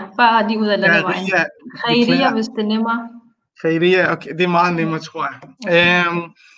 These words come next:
Speaker 2: i sidste uge var du og din søster ude i medierne, hvor I har talt omkring det her med medgift.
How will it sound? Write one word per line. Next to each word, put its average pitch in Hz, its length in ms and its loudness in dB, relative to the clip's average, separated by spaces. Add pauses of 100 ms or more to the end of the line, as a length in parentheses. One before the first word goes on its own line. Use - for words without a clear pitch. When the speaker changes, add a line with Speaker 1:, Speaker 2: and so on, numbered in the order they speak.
(340)
Speaker 2:
i 196 140 0
sidste 233 380 -2
uge 185 260 0
var 170 140 2
du 196 340 -4
og 151 380 0
din 156 140 -6
søster 170 440 -8
ude 165 200 -2
i 160 40 -2
medierne, 170 600 -2
hvor 151 220 -4
I 151 160 -4
har 147 180 -6
talt 160 440 -4
omkring 151 480 -4
det 160 120 -2
her 165 160 0
med 143 140 0
medgift. 151 680 -2